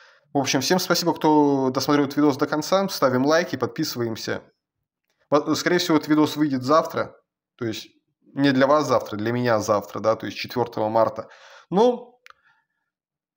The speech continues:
<clears throat> надо же когда-нибудь отдыхать, а то что-то я ролики пилю, пилю, времени вообще нету свободного. Надо и поработать все-таки, наверное.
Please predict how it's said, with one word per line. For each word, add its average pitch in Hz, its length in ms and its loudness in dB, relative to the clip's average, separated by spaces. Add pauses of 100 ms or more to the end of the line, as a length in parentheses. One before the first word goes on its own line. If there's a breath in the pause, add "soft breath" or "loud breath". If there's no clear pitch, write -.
(120)
<clears throat> 147 300 -2
надо 156 200 2
же - 80 -8
когда-нибудь 123 380 0
отдыхать, 117 400 -2
а 110 40 -6
то 123 100 -2
что-то - 220 -4
я 113 260 2
ролики 120 300 0
пилю, 127 280 -2
пилю, 127 220 -2
времени 120 300 0
вообще 113 380 -4
нету 110 260 -8
свободного. 110 440 -8
Надо 120 200 0
и 113 240 -6
поработать 117 520 -2
все-таки, 120 360 -10
наверное. 113 440 -14